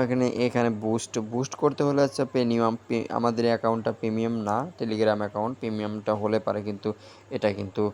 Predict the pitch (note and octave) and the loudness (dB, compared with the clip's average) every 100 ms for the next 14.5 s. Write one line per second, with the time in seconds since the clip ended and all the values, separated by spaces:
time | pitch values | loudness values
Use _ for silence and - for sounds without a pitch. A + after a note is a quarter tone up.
0 | - - - - - A#2 A2 A2 - A#2 | -6 -20 -20 -20 -4 -2 0 -4 -8 -14
1 | A2+ - A#2+ B2+ C3 A2 G2+ G#2 C#3 - | -12 -8 2 6 6 4 2 0 -2 -8
2 | - - - - - - - - - - | -20 -20 -20 -20 -20 -20 -20 -20 -20 -20
3 | - - B2+ A#2 A2+ G#2 A2 G#2 G#2+ G2+ | -20 -8 -4 4 4 6 4 4 0 -2
4 | - G#2 G2+ G#2+ B2+ A2 G#2 - G2+ G#2 | 0 0 2 0 -2 -2 -4 -6 -2 -2
5 | G#2 G#2+ B2 A3+ - - - - - - | -2 -4 -4 -6 -14 -20 -20 -20 -20 -20
6 | - A#2+ A2 G#2+ G#2+ A2 A2 G#2 A#2 B2+ | -14 -8 -2 0 0 -2 2 2 4 4
7 | A2+ G3+ - - - - - - - G#2+ | 2 0 -8 -20 -20 -20 -20 -18 -4 0
8 | A2 A2 D#3+ B3+ - A2+ B2 B2+ C#3 C3 | 2 2 0 -2 0 6 6 4 -4 2
9 | C3+ B2 A#2 A#2+ A#2 G#2+ A2+ A2 A2+ C3 | 4 4 6 6 4 2 2 4 2 2
10 | C#3+ D#3+ D#3+ C3 A#2+ C3+ C3 B2 - A#2+ | 2 2 4 4 4 4 6 4 4 0
11 | A#2+ A#2+ A#2 A2+ A2 G#2+ G#2 - A2+ A2 | 2 2 0 -2 0 0 -2 -2 0 0
12 | G#2 G#2+ G2+ F#2+ G2 A#2+ C#3 - G#2+ G#2 | -2 -4 -4 -6 -8 -4 -4 -4 -6 -2
13 | A2 - - - - A#2+ - A#2 A#2 A#2 | -4 -4 -20 -20 -10 -10 -4 -2 0 0
14 | A2+ A2+ G#2+ A2+ | 0 -2 -2 -2